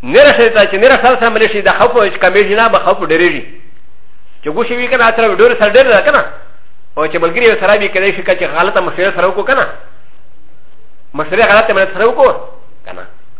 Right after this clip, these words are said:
هغه ترغیب ورکړو، هغه ډوریا په څه ختم شي، په نه ده کنه. په دا چار باندې ورته راوړه کړو. ولهذا تحرم الحلوة بالأجنبية. ا دې وجه نه حرام ده کنه. ګوشوله د پردیش سره اگر کله سره بله ښځه موجوده وي.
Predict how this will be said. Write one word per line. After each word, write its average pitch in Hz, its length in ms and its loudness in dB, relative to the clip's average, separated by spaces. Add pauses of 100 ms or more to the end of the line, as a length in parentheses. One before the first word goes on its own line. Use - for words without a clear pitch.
(680)
هغه 226 200 2
ترغیب 208 360 -2
ورکړو، 208 240 0
هغه 160 200 2
ډوریا 220 240 2
په 262 120 -4
څه 208 80 -4
ختم 170 280 -4
شي، 151 120 -10
په 233 120 0
نه 285 100 4
ده 247 120 2
کنه. 285 240 0 (640)
په 156 60 -2
دا 185 100 0
چار 185 220 0
باندې 170 180 0
ورته 139 220 -2
راوړه 143 300 0
کړو. 107 100 -8 (1200)
ولهذا 180 440 2
تحرم 226 360 0
الحلوة 233 360 2
بالأجنبية. 175 800 -2 (1000)
ا 165 80 0
دې 277 200 4
وجه 226 200 4
نه 196 220 2 (800)
حرام 254 320 4
ده 233 80 4
کنه. 277 300 2 (840)
ګوشوله 214 400 4
د 233 80 2
پردیش 214 380 2
سره 254 160 4 (100)
اگر 247 180 2
کله 226 220 2
سره 220 100 4
بله 214 200 2
ښځه 190 200 -2
موجوده 156 300 0
وي. 143 160 -2